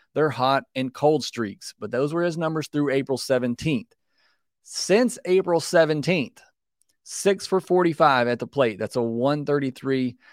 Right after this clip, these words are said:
batting average, two forty-four on base percentage, two seventy-eight slugging percentage, a five twenty-two O P S. and forty-four W R C plus with one home run, two doubles, sixteen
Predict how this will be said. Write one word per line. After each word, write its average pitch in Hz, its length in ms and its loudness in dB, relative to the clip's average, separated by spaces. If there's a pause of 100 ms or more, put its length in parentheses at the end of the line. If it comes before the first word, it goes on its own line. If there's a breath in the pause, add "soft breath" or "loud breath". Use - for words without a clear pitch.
(120 soft breath)
batting 117 500 0
average, 107 440 -8
two 196 220 -2
forty-four 156 600 2
on 135 200 2
base 131 240 0
percentage, 117 500 -6
two 180 200 -2
seventy-eight 139 640 0
slugging 131 480 0
percentage, 110 480 -6
a 117 100 -6
five 151 540 0 (340 soft breath)
twenty-two 156 720 0
O 135 180 2
P 135 280 0
S. 127 320 2 (360)
and 123 240 -4 (140)
forty-four 147 840 0 (320)
W 135 400 2
R 123 220 0
C 117 260 -4
plus 117 360 -2
with 104 180 -8
one 135 220 0
home 147 280 -2
run, 131 260 0
two 180 240 -4
doubles, 131 380 2
sixteen 160 760 -2